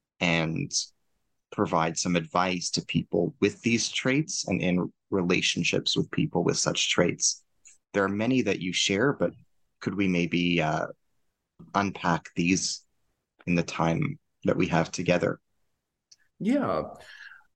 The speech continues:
Speaker 2: Um, so both the moral inquisitor and the puritanical fuss budget are variations on, uh, type one. Uh, and the one is, is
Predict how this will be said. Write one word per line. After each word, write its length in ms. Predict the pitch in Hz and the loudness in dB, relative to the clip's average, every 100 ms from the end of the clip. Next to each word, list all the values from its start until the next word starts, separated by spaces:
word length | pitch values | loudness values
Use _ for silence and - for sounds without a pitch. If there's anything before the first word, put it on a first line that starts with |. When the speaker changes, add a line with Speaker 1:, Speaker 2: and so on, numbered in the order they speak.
| - | -4
Speaker 2:
Um, 520 | 175 175 170 160 151 - - | -2 0 -2 -4 -6 -14 -18
so 220 | - 196 | -4 -2
both 440 | 165 190 240 247 180 | 0 0 0 -4 -4
the 440 | 190 175 151 143 127 | 0 0 0 -2 0
moral 480 | 151 151 156 156 | 0 2 2 0
inquisitor 680 | 151 143 - 135 143 147 180 | -2 -2 2 2 2 0 0
and 180 | 180 127 | 0 0
the 60 | |
puritanical 640 | 127 151 147 147 131 131 131 | 0 0 0 0 -2 0 0
fuss 260 | - 117 | 2 2
budget 420 | - 120 135 151 - | 2 0 0 -2 -2
are 240 | 120 117 | 0 0
variations 760 | 117 113 117 117 110 - 113 110 | 0 0 0 0 -2 -2 0 2
on, 360 | 107 104 101 - | 2 2 0 -2
uh, 340 | 113 98 95 - - - | 0 2 2 -2 -12 -4
type 260 | 123 113 | -2 -2
one. 680 | 110 104 110 185 - - - _ _ - | 0 2 2 0 -2 -10 -14 _ _ -2
Uh, 680 | 117 110 101 101 98 90 - | 0 2 0 0 0 -2 -2
and 240 | 120 113 110 | 2 2 0
the 80 | |
one 560 | 110 135 165 156 151 135 | -2 0 0 -2 -4 -2
is, 420 | 131 123 123 - - | 0 0 0 -4 0
is 300 | 123 120 | 0 2